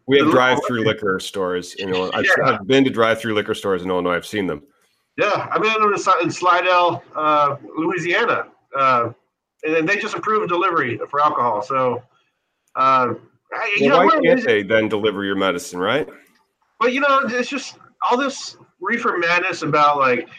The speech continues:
Speaker 2: if we let everybody grow and everybody's gonna, uh, uh, do horrible things, but in the end, we're Americans and we're lazy. And if we could, I'd
Speaker 1: That's
Speaker 2: get
Speaker 1: why I'm
Speaker 2: delivered.
Speaker 1: not all that worried about, like, people, like, home grow.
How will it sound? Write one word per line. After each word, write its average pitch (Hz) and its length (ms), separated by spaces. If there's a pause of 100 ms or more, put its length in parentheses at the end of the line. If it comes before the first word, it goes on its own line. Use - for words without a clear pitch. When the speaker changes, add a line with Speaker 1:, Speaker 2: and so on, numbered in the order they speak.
(180)
Speaker 2:
if 139 120
we 165 380
let 160 240
everybody 170 340
grow 156 420
and 156 80
everybody's 151 420
gonna, 147 440 (300)
uh, 123 380
uh, 120 220
do 151 220
horrible 160 400
things, 160 460
but 135 300 (340)
in 165 100
the 180 220
end, 208 180
we're 180 120
Americans 170 560
and 131 100
we're 135 100
lazy. 139 580
And 131 300 (360)
if 131 100
we 156 140
could, 180 420 (320)
I'd 143 120
Speaker 1:
That's 156 120
Speaker 2:
get 208 100
Speaker 1:
why 208 60
I'm 208 60
Speaker 2:
delivered. 202 100
Speaker 1:
not 196 140
all 196 80
that 190 120
worried 190 280
about, 180 280
like, 170 240
people, 170 280
like, 143 120
home 196 280
grow. 135 360